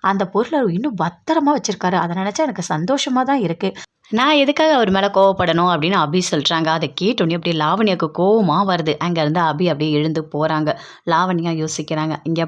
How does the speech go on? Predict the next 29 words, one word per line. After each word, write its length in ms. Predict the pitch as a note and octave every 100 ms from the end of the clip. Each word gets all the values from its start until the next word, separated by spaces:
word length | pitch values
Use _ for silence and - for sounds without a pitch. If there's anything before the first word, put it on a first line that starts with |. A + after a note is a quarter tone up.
| -
பாரு 380 | E3+ F3+ G#3+ G3+
ராகவ், 360 | E3+ D#3 E3+
நீ 180 | E3 E3
எனக்கு 380 | D3+ D3+ E3+ D3+
தான், 180 | D#3 -
நான் 340 | D3+ D#3 F3 E3
தான் 140 | D#3+
உன்னை 220 | D#3+ D3+
லவ் 240 | C#3+ D3+ D3+
பண்றேன். 380 | D#3+ D3 C#3+ C3+ - - -
உன்னை 260 | D#3 F3 D#3+
யாருக்காகவும் 880 | D#3+ F3+ A3+ C#4+ C4+ F#3+ D#3 E3 F3
எதுக்காகவும் 520 | D3 D3 G3 F3+ D3+ E3+
நான் 160 | D#3+
விட்டு 220 | C#3 D#3
கொடுக்கவே 440 | F3 D3+ D3+ D#3 D#3+
மாட்டேன். 460 | C#3+ C#3+ D3+ D3+ - - _ D3+
இனிமே 360 | E3 D#3 F#3 D#3+
என்ன 240 | C3+ F#3 G3+
பண்றேன்னு 400 | C#3+ D3+ F3+ E3+ D3+
பாரு," 320 | D3 D#3 D3+ -
அப்படின்னு 380 | F3 E3 D#3
சொல்லிட்டு 340 | C#3+ C3 C4+ E3
லாவண்யா 420 | D#3 D#3 E3+ D#3
அப்படியே 160 | D#3 D#3
மைண்ட் 300 | C#3+ E3+ G3+
வாய்ஸ்ல 280 | C#3 C#3+ F3
பேசிட்டு 360 | C#3+ C#3+ C3+ -
இருக்காங்க. 280 | B2 C#3+